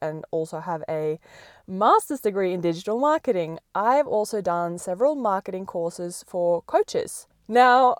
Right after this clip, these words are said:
what I see a lot of them saying is that you need to pour all of your certification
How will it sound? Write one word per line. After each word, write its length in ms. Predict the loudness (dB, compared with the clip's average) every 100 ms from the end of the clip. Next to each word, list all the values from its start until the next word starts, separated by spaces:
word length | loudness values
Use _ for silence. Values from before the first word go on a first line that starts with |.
| -2
what 460 | -2 4 8 10
I 140 | 10 8
see 240 | 6 4
a 80 | 6
lot 220 | 8 6
of 100 | 6
them 220 | 4 4
saying 800 | 0 0 4 4 4 2 0 -2
is 280 | -4 -4 -2
that 220 | 0 0
you 240 | 0 -2 -2
need 220 | -4 -4
to 100 | -6
pour 360 | -4 -2 -2 -4 _ _ 6
all 300 | 8 8 8
of 100 | 6
your 100 | 4
certification 1200 | 4 0 -4 -4 -4 -2 -2 0 0 0 -4